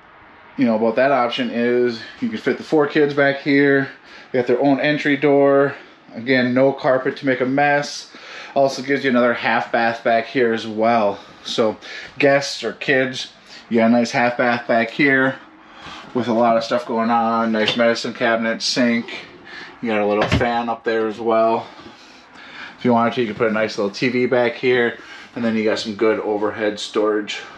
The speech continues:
It is ducted for A C, so you do get some of that A C back here. Otherwise, you do have a, the roof vent. You can leave the door open. All these windows can open. Get some really good cross ventilation,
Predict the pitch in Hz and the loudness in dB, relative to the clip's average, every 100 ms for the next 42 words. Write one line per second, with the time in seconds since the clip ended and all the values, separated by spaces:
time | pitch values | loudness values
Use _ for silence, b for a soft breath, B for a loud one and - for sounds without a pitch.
0 | B B B - B B B B B 156 | B B B -20 B B B B B 4
1 | 190 185 190 180 185 - 170 175 165 190 | 4 2 -2 0 -2 -2 2 2 0 -2
2 | 214 214 156 151 165 165 165 156 131 160 | -2 0 -2 -2 -2 -2 0 0 2 2
3 | 151 185 175 175 175 190 190 151 143 139 | 0 -2 0 0 0 0 2 0 0 0
4 | 127 131 123 127 120 123 117 120 107 127 | 0 -2 0 0 2 0 0 0 0 0
5 | 165 - 165 156 135 131 - B B B | -2 0 0 0 -2 -8 -20 B B B
6 | - 135 107 101 170 151 147 143 147 139 | 0 2 2 2 4 4 4 2 2 2
7 | 131 131 135 127 120 113 131 151 143 - | 2 -4 -4 -2 0 0 0 2 2 0
8 | 135 127 131 117 113 117 110 123 127 123 | 0 2 2 0 -2 -4 0 2 4 2
9 | 120 120 110 - 117 113 - 117 110 110 | 2 -2 -2 -2 0 0 -2 -4 0 0
10 | 110 - 120 110 107 | -2 -2 -2 -2 -4